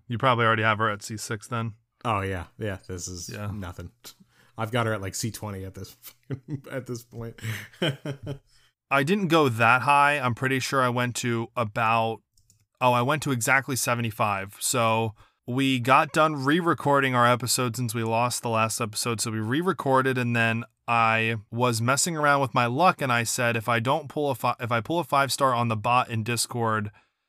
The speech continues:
Speaker 1: then I would pull for Yoimiya." So I didn't get it.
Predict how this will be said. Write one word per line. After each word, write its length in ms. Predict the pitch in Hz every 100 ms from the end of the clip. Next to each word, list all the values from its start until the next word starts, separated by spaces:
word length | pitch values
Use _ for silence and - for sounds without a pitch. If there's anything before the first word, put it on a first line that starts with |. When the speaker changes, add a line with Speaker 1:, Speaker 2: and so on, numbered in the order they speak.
| _ _ _ -
Speaker 1:
then 500 | 107 113 113 113 113 -
I 260 | 117 113 113
would 460 | 110 113 110 104 95 _ _ _ _ _ _ _ _ -
pull 300 | - 131 127
for 600 | - 123 120 117 113 110 113
Yoimiya." 600 | 117 113 110 107 98 101 _ _ _ _ -
So 680 | - 120 117 113 107 104 - -
I 100 | 113
didn't 300 | 113 156 143
get 200 | 120 110
it. 160 | 113